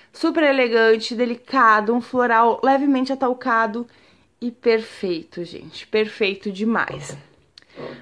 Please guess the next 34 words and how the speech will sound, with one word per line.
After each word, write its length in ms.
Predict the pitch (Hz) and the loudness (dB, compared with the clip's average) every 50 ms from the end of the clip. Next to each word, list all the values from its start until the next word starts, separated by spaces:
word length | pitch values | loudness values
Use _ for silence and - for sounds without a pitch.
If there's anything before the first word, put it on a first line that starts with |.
| - - | -16 -6
Vale 300 | - 214 220 220 226 247 | 0 2 4 4 4 6
muito, 500 | 247 247 240 233 233 233 226 233 226 269 | 6 6 6 6 6 4 2 0 -2 0
muito, 380 | 247 254 220 208 202 208 - 226 | 2 2 2 0 -2 -4 -4 -4
muito 260 | 214 208 202 202 220 | -2 -2 -2 -2 -2
a 40 | 208 | -2
pena. 340 | 208 - 208 196 190 202 196 | 0 2 2 2 2 2 0
Ele 100 | 196 220 | 0 0
fixa 420 | 214 - - 277 269 269 - - | -2 -2 -2 -4 -4 -4 -2 0
muito 280 | 262 240 233 233 240 233 | 0 0 0 -2 -4 -4
bem 200 | 208 214 214 214 | -2 -2 -2 -2
na 100 | 214 208 | -2 -2
minha 160 | 202 202 208 | -4 -4 -6
pele, 340 | 208 - 208 202 196 202 202 | -4 -2 -2 0 0 -2 -6
projeta 720 | - - 220 226 233 240 220 240 214 214 220 220 233 226 226 - - - - _ _ | -8 -4 -2 0 0 0 -2 -2 -2 -2 -2 -4 -8 -12 -12 -14 -20 -20 -20 _ _
suavemente, 920 | _ - - - 302 285 285 285 262 269 262 254 240 233 233 240 233 - 240 | _ -12 -4 0 2 4 4 4 2 0 0 0 0 0 -2 -4 -4 -4 -2
delicadamente, 960 | 214 240 240 247 254 277 247 226 214 226 233 240 220 214 214 220 220 - 233 | -2 -2 -2 -2 -2 -2 -2 0 0 0 0 0 0 -2 -2 -4 -6 -6 -8
aquela 260 | 240 240 247 220 220 | -6 -4 -2 0 2
aura 240 | 214 214 214 214 220 | 2 2 2 0 0
gostosa 680 | 220 208 208 220 220 - - - 247 233 233 220 208 208 | -2 0 -2 -2 -4 -4 -4 0 0 0 0 0 -2 -4
de 80 | 208 208 | -6 -6
sentir, 420 | - 220 208 214 214 - 247 247 | -8 -8 -8 -8 -6 -6 -8 -8
sabe? 540 | 240 - 247 226 233 240 214 214 196 202 - _ _ _ _ _ _ _ _ _ | -6 -2 0 0 2 2 0 -2 -4 -4 -8 _ _ _ _ _ _ _ _ _
Amo. 500 | - 233 233 214 208 196 180 165 107 - - _ _ _ _ _ _ _ _ _ _ _ _ _ _ _ _ _ _ _ _ _ _ _ _ _ _ _ _ _ _ - - - - - - - - _ _ _ _ _ _ | 0 2 4 4 4 2 0 -4 -10 -12 -14 _ _ _ _ _ _ _ _ _ _ _ _ _ _ _ _ _ _ _ _ _ _ _ _ _ _ _ _ _ _ -20 -20 -20 -20 -20 -20 -20 -20 _ _ _ _ _ _
Outro 300 | - - 285 359 359 427 | -4 -2 0 2 2 0
inspirado 600 | 427 415 - - 403 370 285 233 220 220 220 254 | 0 -2 -4 -4 -2 0 0 0 0 0 0 -2
que 60 | 254 | -2
eu 60 | 254 240 | -4 -4
tenho 180 | 240 226 220 | -4 -4 -4
aqui, 200 | 214 214 - 226 | -4 -6 -4 -4
inspirado 600 | 220 226 226 - - 302 254 226 220 233 233 240 | -6 -6 -6 -4 -2 0 2 2 2 2 2 0
aí, 220 | 233 226 220 233 247 | 2 2 0 0 0
né, 180 | 240 214 208 | -2 -2 -2
num 140 | 208 214 214 | -2 -4 -4
perfume 720 | 214 226 220 214 - 233 226 226 233 220 208 175 - - | -6 -6 -8 -6 -6 -4 -2 -2 -2 -2 -2 -4 -6 -12